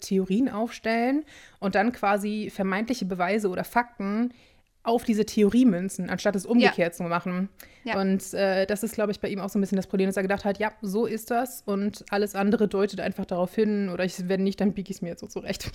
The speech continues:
Speaker 1: Wir wollen
Speaker 2: Ja.
Speaker 1: jetzt auch gar nicht Brian Sykes Methoden komplett zerreißen. Dafür sind wir, glaub ich, auch nicht, ähm, Genetikexperten <laughs> genug.
Speaker 2: Nee.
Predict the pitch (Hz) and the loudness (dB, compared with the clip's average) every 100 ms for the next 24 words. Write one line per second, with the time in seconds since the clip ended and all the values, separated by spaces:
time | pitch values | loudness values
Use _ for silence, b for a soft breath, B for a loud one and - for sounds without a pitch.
0 | B B 226 262 339 262 247 240 262 - | B B 6 6 6 4 2 4 2 2
1 | 226 214 226 214 208 202 - 226 233 202 | 2 4 4 2 0 -4 -4 0 0 2
2 | 180 208 - 180 165 202 185 185 175 180 | 2 0 0 0 0 0 -2 -4 -2 0
3 | 190 202 190 185 185 202 185 196 226 - | 2 2 2 0 -2 -2 0 0 0 -4
4 | - 196 196 196 190 208 b b b 202 | -8 -6 -4 -6 -6 -10 b b b -4
5 | 190 208 - 185 175 - - 226 277 233 | -2 -4 -6 -10 -8 -2 0 4 4 8
6 | - 226 294 262 | 12 12 12 10